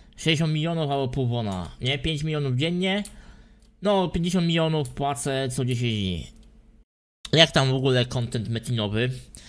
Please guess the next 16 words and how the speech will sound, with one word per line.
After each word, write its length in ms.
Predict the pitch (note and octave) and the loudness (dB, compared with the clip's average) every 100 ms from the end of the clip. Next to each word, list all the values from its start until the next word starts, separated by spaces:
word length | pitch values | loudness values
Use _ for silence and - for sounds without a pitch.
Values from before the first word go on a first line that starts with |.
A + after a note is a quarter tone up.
| - - - - - | -20 -20 -20 -20 -10
Było 260 | C3 D3 C#3 | -2 0 2
coś 160 | D3 | 0
nagrywane 500 | C#3 C3 C#3 C3+ C3+ | -2 0 2 2 2
ciekawego? 680 | B2+ C3+ C3+ C3 C3 E3 G3 F3 - | 0 2 2 2 4 4 2 -2 0
Można 260 | B2 B2 B2+ | 2 2 0
coś 340 | B2+ A2+ - | -2 -4 -4
takiego 380 | B2 C3 A#2 A#2 | -4 -2 0 0
ciekawego 500 | A#2+ A#2 A#2 A2+ A#2+ | 0 0 0 0 0
obejrzeć? 540 | A2+ A#2 B2 B2+ F#3+ | 0 2 2 2 0
Dawno, 280 | C#3 C3+ B2+ | 0 0 0
żebym 260 | B2 B2 B2 | 2 2 2
nie 100 | C3 | 0
widział 320 | C3 A2+ G2+ | 0 0 0
nic 320 | G2+ G2 - | -2 -2 -4
takiego 280 | G2+ G2 F#2+ | -2 -2 -2
ciekawego. 580 | G2+ G#2 F#2+ F#2+ F#2 | -2 -2 -2 -2 -2